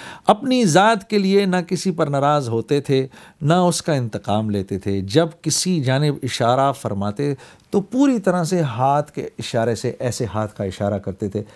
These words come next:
ऐसे नहीं करते थे किसी को, ऐसे नहीं, ऐसे कोई नहीं, हम जो किस तरह कर देते हैं, ऐसे नहीं करते थे। बल्कि आपकी ये जो एक उंगली का इशारा है, ये सिर्फ़ और सिर्फ मखसूस था कि जब आप या तो नमाज पढ़ने की हालत में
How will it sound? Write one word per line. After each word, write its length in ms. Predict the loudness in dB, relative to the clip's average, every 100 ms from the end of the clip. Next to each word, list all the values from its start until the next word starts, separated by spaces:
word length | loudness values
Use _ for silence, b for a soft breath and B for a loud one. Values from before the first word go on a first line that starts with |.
| B _
ऐसे 320 | 0 0 0 -2
नहीं 200 | -2 -8
करते 320 | -16 -16 -12
थे 100 | -8
किसी 260 | -8 -6
को, 220 | -6 -8 -10 B B B
ऐसे 280 | -2 2 0
नहीं, 200 | 0 -2
ऐसे 280 | -4 -2 -4
कोई 160 | -2 -2
नहीं, 180 | -2
हम 120 | -2 -2
जो 100 | -2
किस 180 | -4 -4
तरह 160 | -4
कर 140 | -4 -2
देते 260 | -2 -2
हैं, 160 | -6 -8 B B -8
ऐसे 300 | -4 0 0
नहीं 180 | -2 -4
करते 320 | -6 -6 -8
थे। 160 | -6 -10 B B B
बल्कि 220 | 0 2 2
आपकी 380 | 2 0 -2
ये 100 | -2
जो 120 | -2 -2 -4
एक 180 | -4 -6 -6
उंगली 240 | -2 -2
का 120 | -2
इशारा 440 | -6 -6 -4 -2 -2
है, 240 | -4 -8 B B B B
ये 480 | -4 4 6 6 4
सिर्फ़ 440 | -2 2 2 0 -4
और 140 | -4 -2
सिर्फ 480 | -2 0 0 -4 -8
मखसूस 720 | -4 -4 -4 -2 0 0 0
था 320 | 0 0 0 -2 B B B -2
कि 100 | 0
जब 300 | 2 0 -6 0
आप 280 | 2 0 -2
या 140 | 0 0
तो 140 | 0
नमाज 380 | 0 2 2 0
पढ़ने 340 | 0 0 2 0
की 160 | 2
हालत 340 | 2 2 2 2
में 240 | 2 0